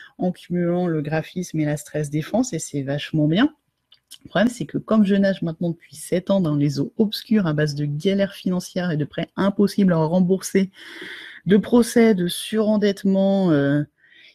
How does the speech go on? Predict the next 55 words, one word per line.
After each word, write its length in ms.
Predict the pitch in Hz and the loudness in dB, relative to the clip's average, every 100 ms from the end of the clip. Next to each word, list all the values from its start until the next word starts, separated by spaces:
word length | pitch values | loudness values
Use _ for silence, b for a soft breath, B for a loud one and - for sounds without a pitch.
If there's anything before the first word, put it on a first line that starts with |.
| _ | _
qui 120 | - 185 | -4 0
ont 80 | |
été, 400 | 180 180 202 202 | 0 -2 0 0
qui 160 | 185 180 | -2 -4
ont 80 | 170 | -4
été 200 | - 202 | -2 -4
des 180 | 175 170 | -2 -2
acteurs 360 | - 196 185 | -4 -4 -6
très, 280 | - - 208 | -6 -4 -4
très, 320 | - 208 202 | -4 -4 0
euh, 220 | 175 160 | 0 0
importants 460 | 175 180 165 - 202 | -4 -4 -6 -2 -2
de 200 | 165 151 | -2 -4
deux 160 | 151 185 | -2 0
de 40 | |
mes 140 | 175 | -2
trois 200 | 160 175 | -4 -4
burn-out, 600 | 165 160 156 143 175 233 - | -2 0 -2 -2 0 -2 -2
eh 60 | 151 | -6
bien, 360 | 147 185 170 | -4 -2 -2
euh, 40 | 135 | -2
voilà, 320 | 165 185 135 | -4 -4 -6
j'ai 180 | 139 - | -10 -6
gagné 280 | 143 156 170 | -2 2 4
un 120 | 156 | 4
mois. 300 | 156 156 226 | 4 2 2
Là, 140 | 180 | -2
c'est 160 | 180 - | -4 -10
la 80 | 143 | -10
première 280 | 160 156 151 | -4 -4 -2
fois 140 | 170 | -4
que 60 | 156 | -2
je 40 | |
gagne 200 | 147 143 | -2 -2
un 80 | 139 | -4
vrai 180 | 135 139 | -4 -4
mois. 240 | 147 226 B B B B B | -2 -4 B B B B B
Mais, 200 | 151 147 | 0 0
euh, 60 | 139 | 0
c'était 320 | - 165 185 | -4 -4 -4
pour 160 | 185 156 | -2 -2
mon 160 | 151 | 0
avocate 440 | 143 135 139 - 214 | 0 -2 -4 -6 -8
et 60 | 147 | -10
du 100 | 143 | -12
coup, 240 | _ 208 | _ -6
j'ai 140 | 170 147 | -6 -4
pas 140 | 175 | -4
d'indemnité. 720 | 160 143 135 127 123 208 285 _ _ - | -2 -2 -4 -4 -4 -4 -4 _ _ -8
Donc, 440 | 156 175 247 - 156 | -4 -2 -2 -2 -2
euh, 20 | |
l'horizon 440 | 147 160 170 226 - | 0 0 0 0 -2
est 160 | 156 - 151 | -6 -6 -2
globalement 960 | 160 208 214 196 185 190 202 220 294 - | 4 6 6 6 6 6 6 2 0 -2
obscur. 680 | 180 - - - - 135 | -2 -4 -12 -10 -6 -4